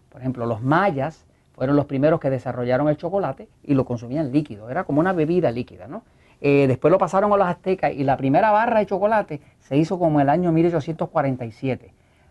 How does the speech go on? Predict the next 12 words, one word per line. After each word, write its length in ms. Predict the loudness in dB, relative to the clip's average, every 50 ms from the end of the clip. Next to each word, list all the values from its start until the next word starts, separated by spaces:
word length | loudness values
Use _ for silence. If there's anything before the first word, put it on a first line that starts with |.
| _ _ _ _
Claro, 300 | 2 2 2 4 2 2
para 180 | 0 0 0 -2
que 100 | -4 -4
quedara 300 | 0 2 2 2 2 2
como 220 | 2 2 4 4
barra, 460 | 4 2 0 0 -2 -2 -4 -4 -4 -6 _ _ _ _ _ _
pues 120 | -10 -8 -6
entonces 300 | -4 -4 -4 -2 0 2
le 60 | 2
añadimos 400 | 4 4 4 2 2 0 0 0
azúcar. 380 | -2 -2 -4 -4 -2 -2 -4 -6 -6 -6
<laughs> 120 | -8 -8